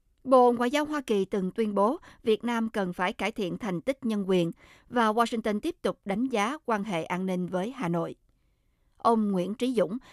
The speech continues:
là con trai của blogger bất đồng chính kiến Điếu Cày, người đang thụ án tù mười hai năm về tội tuyên truyền chống nhà nước. Tuần trước, ông Dũng nói lần đầu tiên cha ông được các giới chức Đại sứ quán Hoa Kỳ tới thăm.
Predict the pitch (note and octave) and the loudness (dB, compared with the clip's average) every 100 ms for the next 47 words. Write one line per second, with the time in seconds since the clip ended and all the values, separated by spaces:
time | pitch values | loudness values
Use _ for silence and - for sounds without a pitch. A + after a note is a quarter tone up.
0 | - G#3+ B3 A#3 A#3+ G#3+ G#3+ G3+ G#3+ G3 | -4 -2 -2 -2 0 -2 -2 -2 -2 0
1 | G#3 G3 F#3+ - G3 E3+ D#3+ A3 G#3+ G3 | 0 0 -2 -2 -2 -2 -4 -4 0 0
2 | C4+ - G3 C#4 - G3 E3+ - - - | 0 -2 -2 -2 -2 0 0 -4 -16 -10
3 | B3+ A#3+ A3 C#4 C4+ G3 F3 G3+ C#4 A#3 | 0 2 4 0 -2 -2 -2 -2 -2 0
4 | F#3 E3+ F3+ F#3 F3+ A3+ A#3 A3 G#3+ G#3 | 0 0 0 0 -2 -4 -4 0 0 -2
5 | - - - A#3+ G3 F#3 - B3+ A3+ F#3+ | -6 -6 0 2 2 0 0 -2 0 -2
6 | F3+ - F#3+ A3+ B3 F3 A3 - _ _ | -2 -2 -2 0 0 2 2 0 _ _
7 | _ _ _ _ - G#3+ F#3 C4 D#4+ - | _ _ _ _ -2 -2 4 2 2 -10
8 | - C4 G#3 F#3+ A3 A3 E4+ - - B3 | 0 2 2 2 2 0 -2 -10 -4 0
9 | A3+ G#3+ C4 C4 B3+ A#3+ G#3+ A3 G3+ F#3+ | 2 0 2 0 2 0 0 0 -2 -4
10 | - C#4 - A3 D4+ - E4+ - G3 F3 | -4 -8 -2 -2 -2 -4 -6 -2 -2 -2
11 | F#3+ A3 G3+ C4 C4+ A3 - F#3+ F3 F#3+ | -4 0 0 0 -4 -4 -2 -4 -2 -4
12 | A#3+ A#3 | -2 -2